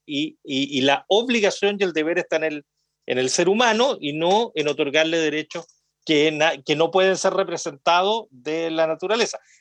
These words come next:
Porque la pregunta de Cretón no es menor tampoco. ¿Quién va a representar? El Estado.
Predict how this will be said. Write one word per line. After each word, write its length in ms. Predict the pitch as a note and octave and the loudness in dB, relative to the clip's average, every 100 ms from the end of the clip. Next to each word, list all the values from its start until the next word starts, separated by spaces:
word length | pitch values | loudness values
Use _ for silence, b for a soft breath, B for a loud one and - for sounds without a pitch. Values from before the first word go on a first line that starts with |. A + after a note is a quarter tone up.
| _ | _
Porque 320 | E3 D#3 E3+ D3+ | -2 0 -2 0
la 140 | D3+ | 2
pregunta 400 | E3 D#3 F#3 G3+ | 2 2 0 0
de 100 | G3 | 0
Cretón 320 | F3+ F3 F#3+ | 0 -2 -2
no 80 | F#3 | -2
es 60 | G#3 | -2
menor 320 | D4 G#4 G#3+ | 0 0 0
tampoco. 420 | D#3 B2 A#2+ B2+ | -2 -2 -6 -6
¿Quién 160 | A#3 C#4 | -4 -2
va 60 | C4 | 0
a 40 | |
representar? 580 | G#3 F3+ E3+ D#3+ - D#3 | 0 -4 -8 -2 -2 0
El 100 | F3 | -2
Estado. 480 | - A#3+ C#3 F#2 | 0 2 2 0